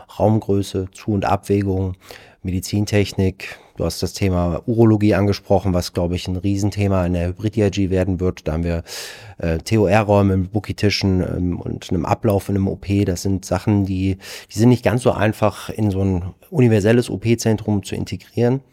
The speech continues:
Aber du hast was ganz Entscheidendes gesagt, nämlich das Thema, ähm,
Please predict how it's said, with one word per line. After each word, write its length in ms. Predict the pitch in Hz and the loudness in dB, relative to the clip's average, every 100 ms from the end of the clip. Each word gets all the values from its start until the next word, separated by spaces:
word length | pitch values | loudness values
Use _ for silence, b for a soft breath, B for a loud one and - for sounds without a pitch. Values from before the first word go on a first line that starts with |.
| B 127 B | B -14 B
Aber 80 | 101 | 2
du 80 | |
hast 80 | 110 | 2
was 100 | 113 | 2
ganz 160 | - 113 | 0 0
Entscheidendes 640 | 107 - 101 139 147 139 | 0 0 0 2 2 0
gesagt, 400 | 131 117 117 - | 0 2 2 2
nämlich 200 | 117 110 | 2 2
das 200 | 104 101 | 0 -2
Thema, 560 | - 110 104 98 95 - | -2 2 2 2 2 0
ähm, 400 | 95 92 92 | 0 2 2